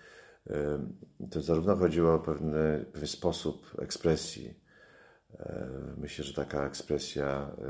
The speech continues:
y, w, w duchu ekspresjonizmu niemieckiego, bo tam taki, y, styl był narzucony, e, aktorom. Oni to realizowali doskonale, to znaczy, no, absolutnie, totalnie.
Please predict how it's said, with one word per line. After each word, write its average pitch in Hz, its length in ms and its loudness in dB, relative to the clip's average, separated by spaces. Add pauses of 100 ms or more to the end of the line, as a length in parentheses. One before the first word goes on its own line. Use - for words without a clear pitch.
y, 67 40 -10
w, - 320 -20 (440)
w 67 80 -12
duchu 73 800 0 (180)
ekspresjonizmu 73 640 0
niemieckiego, 73 580 4
bo 65 100 2
tam 69 240 2
taki, 69 300 -4
y, 65 540 -6 (380)
styl 71 400 2
był 67 420 -2
narzucony, 69 520 0
e, 64 140 -2 (520)
aktorom. 67 580 -2 (880)
Oni 73 200 0
to 78 160 4
realizowali 73 640 4
doskonale, 73 600 4
to - 60 -12
znaczy, 58 280 -10 (100)
no, 62 80 -4
absolutnie, 69 500 -4
totalnie. 62 560 0